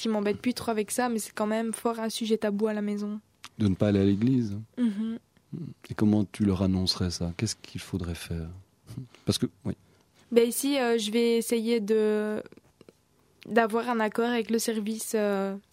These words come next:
Speaker 1: lapi, mais en espérant que ça marche.
Speaker 2: Et en plus, je ne crois pas en Dieu.
Speaker 1: Non.
Speaker 2: Ça doit être dur pour tes parents.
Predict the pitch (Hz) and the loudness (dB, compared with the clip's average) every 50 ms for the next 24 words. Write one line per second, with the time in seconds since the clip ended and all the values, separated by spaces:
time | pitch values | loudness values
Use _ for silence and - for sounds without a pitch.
0 | _ - 214 208 202 - - - 247 254 277 294 - _ _ _ _ _ _ _ | _ -2 -2 -2 -2 -4 -6 -2 0 0 0 -2 -4 _ _ _ _ _ _ _
1 | - - - - - - - - _ _ _ _ - 214 214 208 208 208 202 208 | -20 -20 -20 -20 -20 -20 -20 -20 _ _ _ _ -4 -2 0 2 2 2 2 2
2 | 208 208 208 226 - _ _ _ _ _ _ _ _ _ _ _ _ _ _ _ | 0 0 -2 -4 -8 _ _ _ _ _ _ _ _ _ _ _ _ _ _ _
3 | _ _ _ - 220 220 220 220 - - 220 214 220 214 208 - 214 202 202 196 | _ _ _ -4 0 0 0 0 -2 -2 -2 -2 -2 -2 -4 -4 -2 -2 -2 -2
4 | 196 220 - - - - - _ _ _ _ _ _ _ _ _ _ - - - | -2 -4 -6 -10 -12 -14 -14 _ _ _ _ _ _ _ _ _ _ -16 -14 -14
5 | - - - - - - - - - - - - - - - _ _ _ - 98 | -12 -12 -12 -12 -14 -14 -16 -16 -18 -20 -20 -20 -20 -20 -20 _ _ _ -2 0
6 | 107 107 - - 151 135 123 113 - - 110 - - 131 123 113 101 95 92 95 | 0 0 0 0 0 0 0 0 0 0 0 2 2 2 2 2 2 2 2 2
7 | 90 90 87 - _ _ _ _ _ _ _ _ _ _ _ _ _ _ _ - | 0 0 -4 -10 _ _ _ _ _ _ _ _ _ _ _ _ _ _ _ -8
8 | 233 220 214 214 208 202 202 - _ _ - - - _ _ _ _ _ _ _ | -4 -2 -2 0 0 -2 -2 -6 _ _ -20 -20 -20 _ _ _ _ _ _ _
9 | _ _ _ _ _ _ _ _ _ _ _ _ _ _ _ _ _ _ _ _ | _ _ _ _ _ _ _ _ _ _ _ _ _ _ _ _ _ _ _ _
10 | - - 104 92 98 98 95 104 143 175 160 - 135 123 - 113 113 - 110 107 | -4 -2 2 4 4 4 4 2 0 0 -2 -2 -8 -6 -6 -6 -4 -4 -4 -4
11 | 110 110 110 | -4 -6 -6